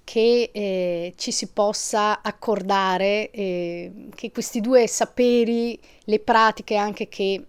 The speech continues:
mm, sono connesse, le esperienze, eh, interne a queste discipline così diverse, possano,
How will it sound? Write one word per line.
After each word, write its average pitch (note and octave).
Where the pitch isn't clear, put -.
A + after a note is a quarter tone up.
mm, F#3+
sono G#3
connesse, G3+
le F#3+
esperienze, G3
eh, -
interne G3
a F3+
queste F3
discipline G#3
così G3
diverse, G3
possano, C#4